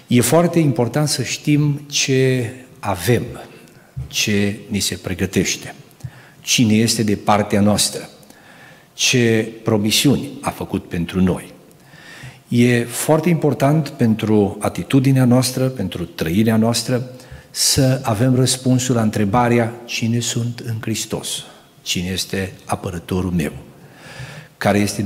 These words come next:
drumul meu? Care este destinul meu? Care este moștenirea mea?" La toate aceste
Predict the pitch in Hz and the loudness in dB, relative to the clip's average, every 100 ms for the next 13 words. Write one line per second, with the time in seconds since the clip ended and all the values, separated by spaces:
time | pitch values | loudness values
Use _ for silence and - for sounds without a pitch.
0 | 95 - 131 107 73 - - 87 82 - | -2 2 4 2 -2 -12 -8 -8 -6 -6
1 | 95 95 - - 120 92 - - - - | -4 -2 -4 0 2 2 -2 -14 -18 -20
2 | _ - 127 123 120 123 123 120 123 - | _ -2 2 2 2 0 -2 -2 -2 0
3 | 123 143 - - - - - - - - | 4 4 2 -6 -16 -18 -20 -20 -20 -20
4 | - - - - 98 120 101 90 - 107 | -20 -20 -6 -2 2 2 4 0 0 0
5 | - 107 101 85 | 0 2 2 0